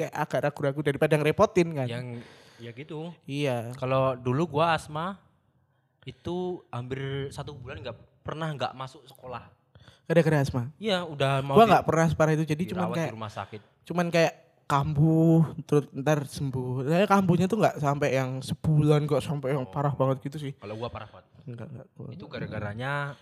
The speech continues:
Speaker 2: <clears throat> katanya sih kalau asma itu kan turun-temurun.
Speaker 1: Keturunan, iya.
Speaker 2: Ya, turun-temurun,
Speaker 1: Iya,
Speaker 2: ya.
Speaker 1: keturunan.
Speaker 2: Nah, sam-,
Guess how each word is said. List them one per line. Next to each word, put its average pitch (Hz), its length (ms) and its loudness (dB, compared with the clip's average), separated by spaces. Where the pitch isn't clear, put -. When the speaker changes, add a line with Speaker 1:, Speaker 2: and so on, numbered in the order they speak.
Speaker 2:
<clears throat> - 360 -10
katanya 170 420 2
sih 214 120 -8
kalau 190 320 0
asma 175 340 -6
itu 180 140 -4
kan 226 100 -4
turun-temurun. 165 320 -8
Speaker 1:
Keturunan, 190 440 8
iya. 160 120 6
Speaker 2:
Ya, 139 140 6
turun-temurun, 139 160 -10
Speaker 1:
Iya, 147 180 8
Speaker 2:
ya. - 100 10
Speaker 1:
keturunan. 131 500 2
Speaker 2:
Nah, 127 240 -4
sam-, 143 340 -6